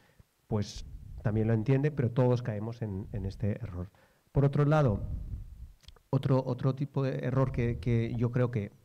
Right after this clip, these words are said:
yo personalmente he caído muchas veces y cualquier empresario, pues, cae, es eh, em, muy frecuentemente es caer en, en, en hacer las cosas que te gustan hacer porque, con las que te sientes cómodo.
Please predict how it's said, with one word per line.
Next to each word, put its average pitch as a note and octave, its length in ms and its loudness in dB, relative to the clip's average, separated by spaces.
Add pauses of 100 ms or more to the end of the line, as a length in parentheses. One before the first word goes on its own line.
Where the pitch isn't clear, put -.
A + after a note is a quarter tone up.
yo A#2 160 0
personalmente A#2+ 520 2
he - 20 0
caído A2 240 2
muchas A2+ 280 2
veces B2 420 2 (260)
y B2 160 -2
cualquier B2+ 440 2
empresario, A#2+ 680 4 (160)
pues, G#2 200 -2
cae, C3 520 2
es C#3 240 -2 (520)
eh, G2 260 -6
em, F#2+ 140 -6
muy G#2+ 260 -2
frecuentemente A2+ 560 -2
es A#2+ 140 -4 (180)
caer A#2+ 300 2
en, B2+ 240 2
en, A#2+ 280 0
en A2 440 -2 (560)
hacer C#3 260 4
las B2+ 140 4
cosas C3 220 2
que - 80 2
te A#2 100 2
gustan A2 380 0
hacer A2+ 420 2
porque, - 400 -4
con B2 160 0
las A2+ 80 4
que B2 80 2
te A2+ 100 -2
sientes A2 320 0
cómodo. F2+ 460 -8